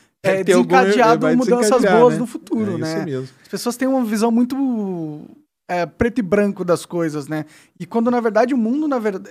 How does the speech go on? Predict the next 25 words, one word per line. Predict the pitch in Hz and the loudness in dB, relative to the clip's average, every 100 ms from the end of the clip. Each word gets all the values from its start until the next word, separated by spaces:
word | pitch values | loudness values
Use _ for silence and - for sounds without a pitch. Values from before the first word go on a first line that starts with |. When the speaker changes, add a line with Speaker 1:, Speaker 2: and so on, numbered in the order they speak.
| - | -8
Speaker 2:
ele | 196 226 233 | -6 -6 -8
acontece | - - - 262 294 - _ _ _ _ _ - | -12 -6 -2 -2 -2 -8 _ _ _ _ _ -8
um | 370 370 | -8 -4
bilhão | 254 370 320 349 339 | -2 4 4 4 2
de | 302 | 0
coisas | - 285 277 254 | 0 0 0 -4
diferentes | 247 262 233 233 | -4 -2 -2 -2
a | 226 | -4
partir | 233 220 226 | -6 -8 -8
de | 202 | -6
um | 226 | -6
evento | 208 190 233 254 302 - _ _ | -6 -6 -6 -8 -12 -16 _ _
e, | 247 254 - - | -2 -2 -6 -2
e | 247 | 4
é | 262 | 6
óbvio | 277 339 294 | 6 4 -2
que | - | -4
você | 254 | 0
não | |
vai | 233 | 0
prever | 220 233 196 208 | 0 0 0 -2
tudo | 208 190 | -4 -8
que | 185 | -4
vai | 180 | -4
acontecer. | 185 180 175 - 165 | -4 -8 -8 -4 -4